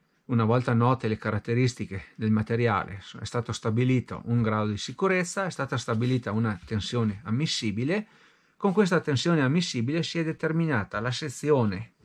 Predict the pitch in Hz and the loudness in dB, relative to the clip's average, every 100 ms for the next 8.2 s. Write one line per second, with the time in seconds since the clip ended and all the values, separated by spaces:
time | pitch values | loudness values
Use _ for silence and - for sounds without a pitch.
0 | _ _ _ _ _ _ 120 123 123 107 | _ _ _ _ _ _ 2 4 4 2
1 | 98 123 120 117 139 156 147 143 135 139 | -2 0 2 4 4 4 4 4 2 0
2 | 147 139 143 139 - 143 123 110 92 - | 0 0 -2 -6 -2 0 0 -2 -12 -18
3 | _ _ - 110 - 135 - 131 107 120 | _ _ -10 -8 -4 -4 0 0 2 2
4 | 180 175 _ _ _ _ - 190 185 180 | 0 -4 _ _ _ _ -2 -2 0 2
5 | 139 104 87 131 151 185 110 95 120 - | 2 2 0 2 2 2 0 -2 -6 -10
6 | 175 175 185 95 95 98 117 - 185 123 | -8 -4 -4 -4 -6 -8 -16 -14 -2 0
7 | 110 104 92 117 160 160 202 180 107 95 | 0 -2 -8 -8 -6 -2 -2 -2 -6 -4
8 | 104 110 | -4 -6